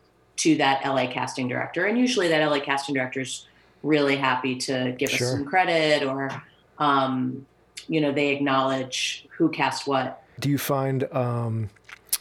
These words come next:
Speaker 2: sort of interesting takes on things that f-, when, when you're working in that way that you wouldn't think came from, like, that wouldn't come from your particular casting eye? Like, do you find, "Oh, that's, I wouldn't have thought of that," or, you know, you see that stuff all, every now and then?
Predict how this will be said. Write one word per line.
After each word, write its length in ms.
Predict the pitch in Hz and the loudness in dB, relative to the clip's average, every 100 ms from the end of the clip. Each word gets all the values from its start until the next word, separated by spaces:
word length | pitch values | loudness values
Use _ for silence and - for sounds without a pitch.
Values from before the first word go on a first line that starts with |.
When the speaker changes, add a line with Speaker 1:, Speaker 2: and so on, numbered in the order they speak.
| - - - | -8 -20 -16
Speaker 2:
sort 200 | - 143 | -4 -2
of 60 | 139 | 0
interesting 460 | 156 139 151 - 120 | 0 0 0 0 -4
takes 400 | - 139 143 - | -2 -2 0 -2
on 160 | 139 127 | -2 0
things 340 | 151 147 123 | 0 0 0
that 260 | 117 113 - _ _ _ _ | 0 -2 -4 _ _ _ _
f-, 160 | - - | -12 -10
when, 320 | 185 135 147 131 | -4 -4 -2 -4
when 80 | |
you're 240 | 117 117 139 170 - | -2 -2 -4 -8 -2
working 380 | 131 127 147 131 | -2 0 -2 0
in 60 | |
that 180 | 135 139 | 0 0
way 260 | 131 139 135 | 0 2 0
that 180 | 120 | 0
you 140 | 131 127 | 0 2
wouldn't 380 | 127 131 131 - - | 2 0 -2 -6 -6
think 260 | 135 135 - _ _ _ _ _ _ - | -2 -2 -6 _ _ _ _ _ _ -10
came 180 | - 135 | -4 -2
from, 300 | 117 120 120 - | -2 -2 -2 -2
like, 200 | 123 - | -4 -2
that 120 | 127 | -2
wouldn't 200 | 127 123 | 0 0
come 100 | 131 | -2
from 160 | - 123 | -2 0
your 340 | 131 135 135 - - | 2 2 0 -4 -8
particular 420 | 135 143 135 131 | -4 -4 -2 -4
casting 420 | - 143 135 147 139 | -2 -2 -2 -2 -2
eye? 200 | 143 147 | -2 0
Like, 200 | 120 - | -2 -2
do 60 | 110 | -4
you 40 | |
find, 340 | - 120 117 - - - - | -2 -2 -2 -6 -14 -16 -8
"Oh, 120 | 208 123 | -4 -2
that's, 360 | 165 - - - | -2 -4 -6 -4
I 80 | 151 | -4
wouldn't 200 | 175 113 | -2 -2
have 60 | |
thought 160 | 110 107 | -2 -2
of 60 | 104 | -2
that," 260 | 110 127 | -2 0
or, 100 | 117 | 0
you 120 | 127 135 | -2 -4
know, 60 | |
you 100 | 139 | -4
see 160 | - 143 | -2 -2
that 200 | 139 135 | -2 -2
stuff 220 | 151 139 | -6 -4
all, 120 | 151 - | -4 -4
every 200 | 139 143 | -2 -2
now 160 | 147 | -2
and 80 | 151 | -2
then? 160 | 160 | -2